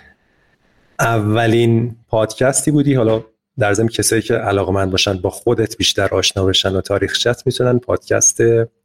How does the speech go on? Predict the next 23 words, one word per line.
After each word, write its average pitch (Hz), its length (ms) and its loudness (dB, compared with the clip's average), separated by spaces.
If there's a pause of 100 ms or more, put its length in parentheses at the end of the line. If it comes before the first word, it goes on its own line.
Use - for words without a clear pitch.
(160)
قبلی 92 380 0
رو 104 100 2
توی 101 200 2
فنکست 95 580 -2
ببینن. 98 220 2
لیست 98 320 0
همهٔ 92 400 2
پادکست - 560 -4
هم 92 120 -2
توی 92 240 0 (500)
سایت 123 280 0
فنکست 104 480 -2
دات 101 200 0
آی 95 180 0
آر 117 240 0 (440)
هست. - 440 -4 (640)
ولی 156 280 2
دفعهٔ 147 280 0
قبل 160 180 0
که 156 100 -2
باهات 160 160 0
صحبت 160 280 2
کردیم، 160 480 2